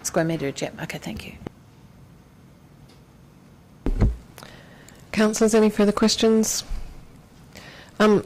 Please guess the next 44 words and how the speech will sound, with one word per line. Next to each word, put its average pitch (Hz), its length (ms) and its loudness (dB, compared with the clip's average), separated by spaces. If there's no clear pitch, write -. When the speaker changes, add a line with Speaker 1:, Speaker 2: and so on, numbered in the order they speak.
Speaker 2:
I 202 40 2
was 214 100 2
just - 180 0
going 269 160 4
to - 60 2
ask 208 200 2
the 208 60 2
Manager 208 300 6
of 196 120 4
Governance, 202 400 4
I 214 60 0
think 254 160 2
it'd 285 120 2
be 247 60 2
quite - 300 0
useful 196 380 4
to 196 60 6
have 196 280 4
another, 180 800 4
um, 175 480 6
attachment 185 640 2
that 180 160 2
shows 190 680 4
the - 100 4
areas 196 380 6
of 185 140 2
land 180 520 6
that - 200 2
are 175 60 2
currently 180 440 4
owned 180 240 6
by 180 140 6
the 180 80 6
city 180 320 2
but 185 140 2
which 180 240 2
are 185 60 4
being 180 320 6
used 180 420 4
and 180 220 4
fenced - 460 2
by 180 140 4
the 175 100 6
school, 240 460 2